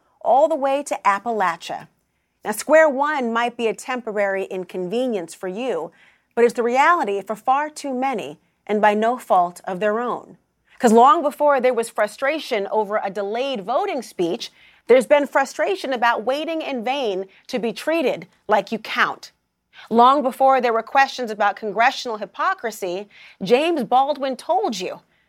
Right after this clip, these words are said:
"I can't believe what you say because I see what you do." Long before there was a question about whether a Senate rule should be upheld, voters have been waiting for the Voting Rights Act of nineteen sixty-five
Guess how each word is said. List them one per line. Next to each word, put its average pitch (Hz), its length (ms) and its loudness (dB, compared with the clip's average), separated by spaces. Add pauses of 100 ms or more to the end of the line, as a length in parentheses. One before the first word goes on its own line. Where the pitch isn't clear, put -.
(100)
"I 208 100 -10
can't 285 320 -4
believe 240 460 0
what 233 200 4
you 208 140 -4
say 170 580 2 (340)
because 233 280 -2
I 202 140 4
see 196 560 -2 (180)
what 190 240 -2
you 208 180 -2
do." 180 460 -2 (840)
Long 269 360 6
before 247 360 4
there 226 100 2
was 214 160 -2
a 220 60 -4
question 262 680 0
about 208 400 2
whether 233 300 0
a 196 120 -4
Senate 262 420 -4
rule 254 380 -4
should 233 300 -8
be 247 120 -4
upheld, 254 580 0 (320)
voters 320 380 4
have 262 160 0
been 214 160 -4
waiting 277 340 -2
for 220 140 -6
the 185 120 -4
Voting 247 360 0
Rights 233 320 0
Act 220 240 0
of 175 100 -8
nineteen 247 540 -6
sixty-five 220 960 -2